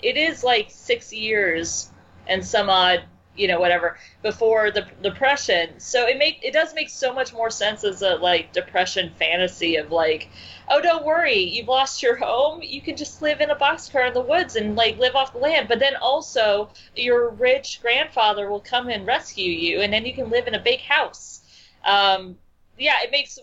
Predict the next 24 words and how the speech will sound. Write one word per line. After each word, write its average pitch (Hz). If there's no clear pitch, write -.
way 247
more 254
sense 226
that, 190
like 185
that, 196
and 196
I'm, 202
and 240
I'm 277
guessing 311
in 247
some 226
ways 220
it 202
then 190
made 185
more 185
sense, 180
like, 180
in 170
the 160
forties 160
to, 156